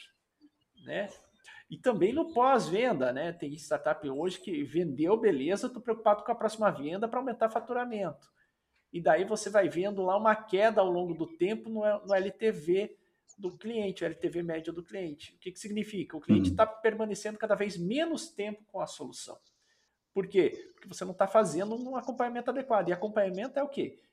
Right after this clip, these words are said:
Speaker 1: É justamente, é você medir os indicadores de desempenho do teu cliente usando a tua solução e do teu suporte, né? Do teu customer success, que a gente chama aqui, né?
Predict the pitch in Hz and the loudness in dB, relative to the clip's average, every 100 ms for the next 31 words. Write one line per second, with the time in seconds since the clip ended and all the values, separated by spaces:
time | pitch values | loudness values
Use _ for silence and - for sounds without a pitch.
0 | _ 135 131 170 226 254 190 - 117 139 | _ -6 -6 -2 -2 0 -2 -4 -8 -8
1 | - 151 160 135 120 196 277 247 196 170 | -12 -12 -12 -12 -8 -6 -4 -4 -6 -4
2 | 165 - 156 160 156 139 135 147 143 - | -6 -6 -8 -8 -8 -10 -12 -14 -16 -12
3 | 156 226 269 _ _ _ _ 151 175 320 | -10 -8 -12 _ _ _ _ -8 -2 -2
4 | - 233 226 190 156 185 269 - 214 160 | 0 0 0 -4 -6 -6 -8 -12 -12 -8
5 | 175 170 160 151 - 170 175 - 160 202 | -6 -6 -10 -12 -12 -10 -10 -10 -8 -8
6 | 220 _ _ 226 226 - 208 - 269 196 | -12 _ _ -10 -8 -6 -6 -6 -6 4
7 | 196 208 - 170 170 160 - 151 - - | 4 4 -4 -8 -8 -8 -10 -12 -12 -12
8 | 170 - 190 190 190 - 190 - 190 185 | -12 -10 -8 -6 -8 -10 -12 -8 -10 -8
9 | - - 170 196 - 190 190 220 - 165 | -10 -8 -6 -6 -8 -8 -8 -10 -10 -12
10 | 160 | -12